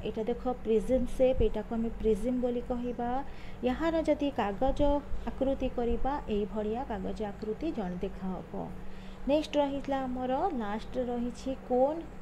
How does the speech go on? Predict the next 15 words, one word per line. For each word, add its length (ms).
ଦେଖ, 360
ଏଇଠି 400
ଦୁଇଟି 280
ପାର୍ଶ୍ୱ 480
ରହିଛି 420
ଏବଂ 380
ଏଇଠି 260
ଗୋଲ 320
ରହିଛି। 420
ଏହାକୁ 540
ଯଦି 280
ଆମେ 180
କାଗଜ 460
ଆକୃତିରେ 680
ଦର୍ଶାଇବା, 680